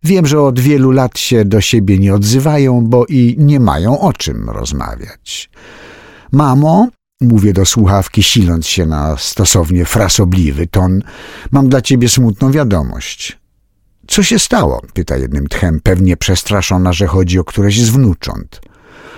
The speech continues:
"Warren jest chory. Rak trzustki, lekarze dają mu najwyżej trzy miesiące życia".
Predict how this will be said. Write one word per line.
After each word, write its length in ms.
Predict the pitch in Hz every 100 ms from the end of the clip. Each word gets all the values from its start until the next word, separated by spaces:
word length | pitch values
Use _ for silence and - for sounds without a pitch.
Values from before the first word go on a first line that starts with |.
| -
"Warren 420 | 160 170 135 120
jest 260 | 113 - -
chory. 500 | 98 110 85 85 95 - _ -
Rak 240 | 135 135
trzustki, 600 | - - 165 - - 143
lekarze 420 | 123 117 113 107 104
dają 220 | 104 101
mu 140 | 98
najwyżej 400 | 98 90 95 92
trzy 220 | - -
miesiące 480 | 101 85 87 80 90
życia". 480 | 67 50 - 67